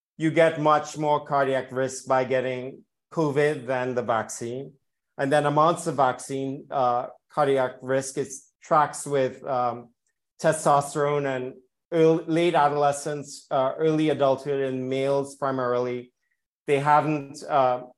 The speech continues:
had a lot of serious disease, uh, and they tend to generally, uh, get better pretty soon.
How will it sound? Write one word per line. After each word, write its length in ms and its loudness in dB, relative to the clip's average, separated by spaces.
had 460 -2
a 100 2
lot 300 6
of 100 0
serious 540 0
disease, 680 -8
uh, 320 -2
and 120 -10
they 260 -4
tend 340 0
to 400 -2
generally, 680 0
uh, 240 0
get 240 -2
better 240 2
pretty 320 -6
soon. 600 -4